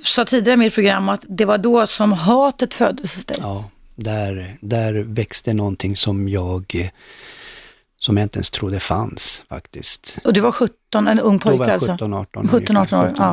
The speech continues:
Speaker 2: arton år där. Och, eh, ja.
Speaker 1: Och det här hatet, den här starka känslan,
Speaker 2: Mm.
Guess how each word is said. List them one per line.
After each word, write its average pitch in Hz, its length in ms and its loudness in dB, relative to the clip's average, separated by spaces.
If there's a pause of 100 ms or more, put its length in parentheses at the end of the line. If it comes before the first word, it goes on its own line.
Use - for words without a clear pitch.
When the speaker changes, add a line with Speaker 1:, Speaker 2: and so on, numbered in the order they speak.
Speaker 2:
arton - 200 -12
år - 140 -20
där. 113 220 -20 (100)
Och, - 520 -16
eh, 107 80 -14 (160)
ja. 92 280 -10 (100)
Speaker 1:
Och 339 100 2
det 233 80 2
här 285 220 2
hatet, 269 560 2
den 226 80 2
här 247 120 4
starka 220 480 2
känslan, 190 520 2
Speaker 2:
Mm. 185 120 0